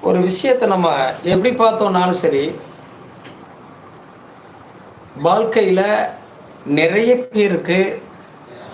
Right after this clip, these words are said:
இந்த காதல் அப்படிங்கிற ஒரு விஷயம் மகிழ்ச்சியை தருகிறது, நிறைய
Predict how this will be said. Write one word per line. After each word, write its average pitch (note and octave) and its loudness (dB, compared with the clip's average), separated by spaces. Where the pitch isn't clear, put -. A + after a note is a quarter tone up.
இந்த D3+ 0
காதல் G3 2
அப்படிங்கிற F#3 2
ஒரு D#3 2
விஷயம் E3+ 0
மகிழ்ச்சியை G3+ 2
தருகிறது, D3 0
நிறைய G3+ 4